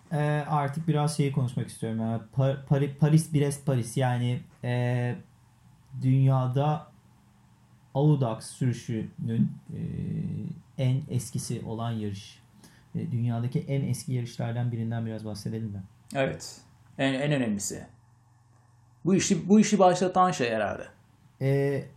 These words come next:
Speaker 1: hatta galiba kendinden sonra birçok şeyi de tetikleyen şey yani.
Speaker 2: Evet.
Speaker 1: E,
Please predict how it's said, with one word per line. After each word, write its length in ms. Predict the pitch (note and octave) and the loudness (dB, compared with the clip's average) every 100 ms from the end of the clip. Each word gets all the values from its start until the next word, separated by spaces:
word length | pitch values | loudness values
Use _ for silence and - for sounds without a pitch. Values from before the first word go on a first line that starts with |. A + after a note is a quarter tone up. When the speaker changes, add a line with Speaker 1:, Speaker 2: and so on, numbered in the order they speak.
| _ - | _ -4
Speaker 1:
hatta 440 | C#3+ F3+ G3+ A#3 | 0 0 2 2
galiba 280 | F#3+ G3+ G#3 | 2 2 2
kendinden 460 | F3 D#3 D#3+ E3+ | 4 8 8 8
sonra 240 | E3 F3 E3+ | 6 6 6
birçok 280 | F3+ D#3+ - | 4 0 0
şeyi 220 | C#3 C#3+ | -2 2
de 120 | F#3 | 2
tetikleyen 580 | D#3 - - C3+ C3 B2+ | 2 0 -2 0 0 0
şey 280 | - G2 F#2+ | -2 -4 -4
yani. 320 | G2+ G2+ G#2 | -4 -2 2
Speaker 2:
Evet. 300 | C#3 - | 2 2
Speaker 1:
E, 80 | - | -2